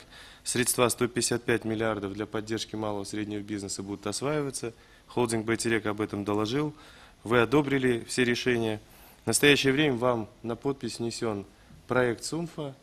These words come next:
э, протокол сумфа, который дальше будет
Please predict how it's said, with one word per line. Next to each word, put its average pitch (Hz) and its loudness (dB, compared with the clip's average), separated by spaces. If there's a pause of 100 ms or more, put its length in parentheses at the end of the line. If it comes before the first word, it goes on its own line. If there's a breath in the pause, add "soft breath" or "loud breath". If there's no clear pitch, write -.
э, 101 -10
протокол 123 -2
сумфа, 143 -4
который 113 -4
дальше 123 -6
будет 110 -6